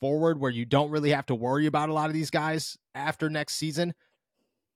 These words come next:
maybe you sign a new long-term deal, and then you got Surtain and Joey Porter Junior as your corners moving forward with Minkah Fitzpatrick back there. I feel real good about that one. I got no complaints there. On top of that, you just drafted Keanu Benton, so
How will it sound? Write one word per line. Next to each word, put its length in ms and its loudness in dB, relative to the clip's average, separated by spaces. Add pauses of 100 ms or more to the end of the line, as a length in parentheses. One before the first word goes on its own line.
(760)
maybe 340 -4
you 240 -2
sign 300 0
a 40 -4
new 120 4
long-term 480 0
deal, 260 2
and 100 -2
then 140 -2
you 80 -2
got 380 2
Surtain 760 -2
and 220 0
Joey 240 0
Porter 300 -2
Junior 380 0
as 140 2
your 120 -12
corners 440 -2
moving 280 0
forward 380 2
with 120 0
Minkah 280 -2
Fitzpatrick 580 -4
back 180 -2
there. 160 0 (320)
I 140 0
feel 180 4
real 220 6
good 180 8
about 220 0
that 180 4
one. 160 -6 (100)
I 60 0
got 180 -2
no 240 2
complaints 460 -2
there. 300 0 (280)
On 140 -4
top 240 2
of 60 -2
that, 260 0
you 80 -2
just 240 0
drafted 400 -2
Keanu 400 0
Benton, 320 2
so 360 -2